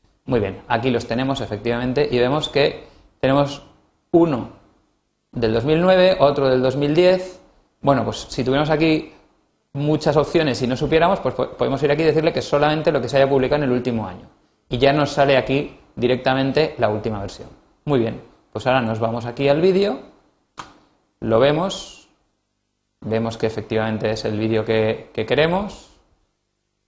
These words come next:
Muy bien. Aquí está en inglés. Vamos a ver si es el vídeo que queremos.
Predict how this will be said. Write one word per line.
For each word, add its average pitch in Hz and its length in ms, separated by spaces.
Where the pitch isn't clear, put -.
Muy 127 200
bien. - 220
Aquí 160 540
está 131 220
en 131 80
inglés. 117 640
Vamos 123 300
a 120 40
ver 131 380
si - 140
es 107 100
el 117 120
vídeo 120 200
que 123 80
queremos. 180 720